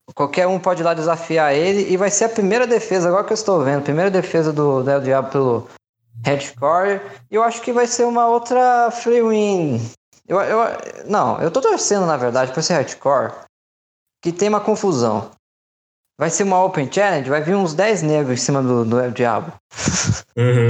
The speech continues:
Speaker 1: Vai ser, <laughs> vai sair da, da, no meio da torcida e tal. Eu quero ver isso, cara. Eu sei, eu sei, todo ca-, cast que eu falo com o Tem Red Core, eu,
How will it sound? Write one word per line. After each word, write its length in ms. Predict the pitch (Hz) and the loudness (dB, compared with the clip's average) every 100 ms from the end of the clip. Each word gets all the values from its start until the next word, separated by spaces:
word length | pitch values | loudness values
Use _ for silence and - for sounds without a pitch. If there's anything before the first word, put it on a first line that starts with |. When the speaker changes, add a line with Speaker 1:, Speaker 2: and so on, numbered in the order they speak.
| 117 | 4
Speaker 1:
Vai 240 | 139 151 | 4 2
ser, 160 | - 143 | 2 2
<laughs> 880 | 117 - - - 339 - 311 285 208 | 2 0 0 0 0 -2 -2 -2 -2
vai 220 | 165 220 | -2 0
sair 440 | 180 - 185 190 | 0 0 2 2
da, 280 | 185 180 165 160 151 135 | 2 2 4 4 2 0
da, 40 | 127 - - | -4 -12 -8
no 80 | 156 | -2
meio 160 | 175 | 2
da 120 | 180 170 | 2 2
torcida 800 | 165 139 113 - 165 180 160 135 | 2 0 -2 0 2 2 2 0
e 40 | |
tal. 460 | - 151 165 160 147 | 0 0 2 2 2
Eu 340 | 143 147 147 | 2 0 0
quero 300 | 147 180 190 | 0 2 2
ver 200 | 170 175 | 2 2
isso, 360 | 139 139 - - | 2 0 -2 -4
cara. 320 | 117 110 113 | 0 2 2
Eu 60 | |
sei, 220 | 120 208 214 | 0 0 0
eu 40 | |
sei, 200 | - 139 | -2 -2
todo 460 | - 247 247 202 170 | 0 2 2 2 0
ca-, 340 | - 175 160 | 2 2 2
cast 260 | - 160 - | 0 -2 -2
que 80 | 170 | -2
eu 80 | 156 | 0
falo 280 | 156 156 | 0 0
com 140 | 151 156 | 0 -2
o 40 | |
Tem 140 | 147 147 | 0 2
Red 220 | 151 - | 0 -2
Core, 240 | 151 160 | 0 2
eu, 320 | 175 170 151 | 2 2 0